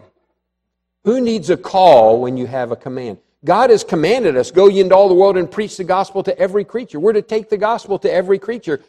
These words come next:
We have a command. We don't need a special call from God. He's already commanded us. Jesus said in John seven and verse seventeen,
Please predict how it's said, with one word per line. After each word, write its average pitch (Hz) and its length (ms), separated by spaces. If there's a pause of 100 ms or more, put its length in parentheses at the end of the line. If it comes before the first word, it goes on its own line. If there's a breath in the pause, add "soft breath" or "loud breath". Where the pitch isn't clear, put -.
(120)
We 185 140
have 185 160
a 190 60
command. 202 520 (260)
We 175 80
don't 269 140
need 233 120
a 165 60
special 165 420
call 185 340
from 123 260
God. 113 280
He's 139 220
already 120 340
commanded 139 520
us. - 260 (1000)
Jesus 131 360
said 131 200
in 120 120
John 127 280
seven 135 340
and 117 80
verse 117 200
seventeen, 123 600